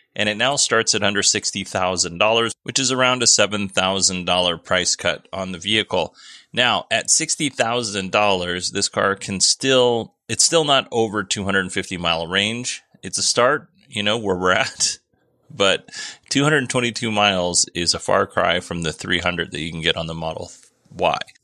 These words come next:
Now, I'm not trying to tear down the e-tron because I think that e-tron's actually a good vehicle.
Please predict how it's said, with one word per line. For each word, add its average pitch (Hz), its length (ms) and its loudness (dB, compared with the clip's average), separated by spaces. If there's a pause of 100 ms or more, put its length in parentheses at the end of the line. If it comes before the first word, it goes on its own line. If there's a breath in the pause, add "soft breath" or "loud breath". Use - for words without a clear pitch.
(140)
Now, 107 180 0
I'm 113 120 -2
not 127 200 0
trying 120 300 0
to 98 80 0
tear 101 280 2
down 104 360 0
the 95 100 -2 (100)
e-tron 101 540 -2
because 95 300 -4
I - 20 -6
think 120 200 -8
that 95 220 -6
e-tron's 101 440 0
actually 92 260 2
a 92 60 -2
good 92 180 -2
vehicle. 107 500 0